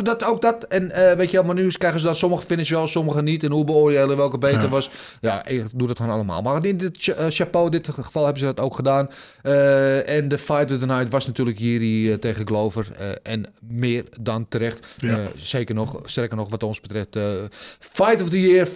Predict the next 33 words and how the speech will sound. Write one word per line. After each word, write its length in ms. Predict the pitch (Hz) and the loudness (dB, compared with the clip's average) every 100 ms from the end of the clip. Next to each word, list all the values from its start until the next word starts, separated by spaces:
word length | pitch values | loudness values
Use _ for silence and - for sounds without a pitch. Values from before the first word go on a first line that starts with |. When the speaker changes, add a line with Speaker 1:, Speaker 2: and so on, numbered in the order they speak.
| - | -6
Speaker 1:
frontrunner 680 | 160 170 156 123 147 131 110 - - _ - | 0 2 2 2 2 2 -2 -6 -20 _ -2
tot 220 | 113 110 | -2 0
nu 300 | 113 120 104 | 0 0 0
toe. 200 | - 104 - - - _ _ | -2 -2 -4 -12 -16 _ _
Goed. 440 | - - 214 - - - | -6 2 2 0 -12 -10
Eh, 160 | 135 143 | 0 0
dat 180 | 127 175 | 2 -2
gezegd 260 | - 196 190 | -2 -4 -4
hebben, 180 | 214 202 | -2 -2
laten 240 | 175 143 143 | -2 -4 -2
we 60 | |
het, 100 | 131 | -2
eh, 60 | 135 | -2
eventjes, 460 | 135 - 127 - - | -6 -6 -6 -4 -4
eh, 120 | 117 | -4
gaan 180 | 123 117 | -2 -2
hebben 220 | 120 113 | -2 0
over 420 | 123 120 120 117 - | -2 -2 -2 -2 -2
het 180 | 127 | -4
matchmaking 500 | 165 208 190 196 196 | -2 -4 -2 -2 -2
gedeelte. 480 | 180 170 208 208 214 | -4 0 0 0 0
Met 120 | 208 175 | 0 0
andere 260 | 175 165 | 0 0
woorden, 280 | 165 165 156 147 | 2 0 -2 -4
wij 200 | 139 147 | -2 -2
kijken 260 | 170 160 156 | -2 -2 -2
in 60 | |
de 120 | 143 143 | -4 -2
glazen 320 | 147 131 135 | -2 -2 -2
bol 220 | 139 135 - - - | -2 -2 -8 -18 -6
en 140 | 135 | -4
bepalen 440 | 123 127 131 131 127 | -4 -2 0 0 0
wat, 220 | 123 | -2